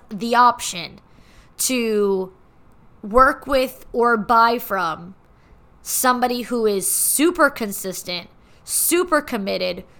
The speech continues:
super disciplined, and a hundred percent all in all the time, or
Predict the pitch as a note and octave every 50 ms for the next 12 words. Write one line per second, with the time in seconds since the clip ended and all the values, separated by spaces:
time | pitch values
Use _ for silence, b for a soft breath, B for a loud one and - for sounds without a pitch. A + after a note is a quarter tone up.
0 | b b - - - - - G4 G4+ F#4+ F4+ D#4+ C#4 A#3+ C4 C4 - B3 A#3+ -
1 | A3+ A#3 A3 G#3+ G#3+ A3+ A#3+ b b b b b A3+ A3 A3 G3+ - - - -
2 | C#4 D#4 E4 - E4 E4 D#4+ E4 - - - D4 B3+ A3+ F#3+ - - - _ G#3+
3 | A#3 B3 C4 C4 B3+ B3+ A#3 G3+ F3+ E3+ - - G3+ G3+ A3 A#3 B3+ B3 - B3
4 | C4 A3 F#3+ D#3+ E3+ F#3 A3+ - - - - _ _ _ _ _ _ b b b
5 | b b b b b b _ _ _ _ - A#3+ A#3 A3+ A3+ A3 A3 G#3+ G#3+ G#3+